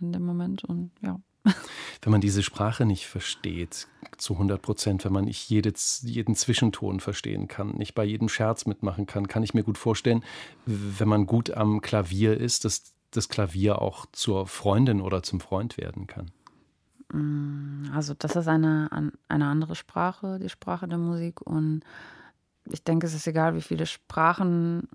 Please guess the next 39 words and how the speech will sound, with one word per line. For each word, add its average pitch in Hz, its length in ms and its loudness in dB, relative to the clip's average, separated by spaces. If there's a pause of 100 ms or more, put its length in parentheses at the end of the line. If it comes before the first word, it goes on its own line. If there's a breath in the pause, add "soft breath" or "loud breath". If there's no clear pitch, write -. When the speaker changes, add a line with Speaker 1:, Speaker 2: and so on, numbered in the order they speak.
Speaker 1:
man 156 320 0
so 151 360 -4
spricht, 180 760 -2
Deutsch, 165 380 -4
Russisch 165 460 -6
oder 165 180 -6
sowas. 165 420 -8
Das, - 480 -18 (300)
äh, 165 100 -4 (400)
die 170 140 -2
Sprache 196 360 0
der 175 100 2
Musik 165 340 0
ist 160 120 -10
noch 160 160 -4
mal 156 140 -2
was 147 160 -8
ganz 143 200 -4
anderes. 147 480 -6
Also - 280 -4 (260)
damit 165 420 2 (800 loud breath)
kann 180 200 2
man 190 340 4
vielleicht 165 520 0
noch 175 200 0
mehr 180 220 2
ausdrücken 175 500 -2
als 160 180 -4
mit 156 160 -4
Worten. 202 520 0 (920 loud breath)
Aber 165 200 4 (140)
das - 420 -4
eine 165 220 6
schließt 160 260 0
das 143 120 -2
andere 156 260 4
nicht 147 180 -2
aus. - 260 -4
Also 143 200 -6